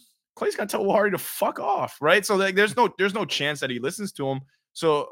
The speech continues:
uh, I, I almost think Steve Kerr is, should be that guy to do it. But then at the same time, he doesn't have, <laughs> he, he doesn't have the ability to do it 'cause he feels so bad for him, probably. Um,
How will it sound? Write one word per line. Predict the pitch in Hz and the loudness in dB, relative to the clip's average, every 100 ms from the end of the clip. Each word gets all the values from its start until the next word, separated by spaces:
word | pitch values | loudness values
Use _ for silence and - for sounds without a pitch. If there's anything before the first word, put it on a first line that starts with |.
| - | -14
uh, | - _ - - 117 | -16 _ -16 -10 0
I, | 147 | 4
I | 185 | 6
almost | 175 165 151 - | 4 2 -4 -4
think | 135 120 _ _ _ _ _ | -4 -6 _ _ _ _ _
Steve | - 156 139 | -12 -10 -6
Kerr | 156 139 | -2 -2
is, | 131 139 135 - | 0 -4 -4 -8
should | - 151 139 | -4 -4 -2
be | 139 | 0
that | 127 123 | 0 2
guy | 131 | 0
to | 113 | 0
do | 117 160 | -2 -2
it. | 165 - | -2 -6
But | 131 | -2
then | 147 143 | 0 -2
at | 139 | -6
the | |
same | 135 139 | -8 -8
time, | 139 139 139 135 - _ _ _ _ _ | -2 -2 -2 -8 -16 _ _ _ _ _
he | - - 139 | -14 -8 -4
doesn't | 110 110 143 | -4 -2 -4
have, | 151 170 180 175 _ - - _ | 2 4 4 0 _ -20 -20 _
<laughs> | _ _ - - | _ _ -6 0
he, | 190 | 2
he | 170 156 139 - | 2 -4 -2 4
doesn't | 160 170 | 6 6
have | 135 143 160 156 | 2 4 4 2
the | 160 | 0
ability | 156 175 170 | 2 0 -2
to | 165 | 0
do | 180 | 0
it | 175 | 0
'cause | 143 | -4
he | 123 | -4
feels | 107 143 135 | -4 -2 -2
so | 117 | -2
bad | 92 98 139 | -4 -4 -4
for | 160 180 | 0 0
him, | 185 | 0
probably. | 190 196 208 208 _ _ _ - | 0 0 0 -4 _ _ _ 0
Um, | 123 117 104 87 | 0 0 -2 -8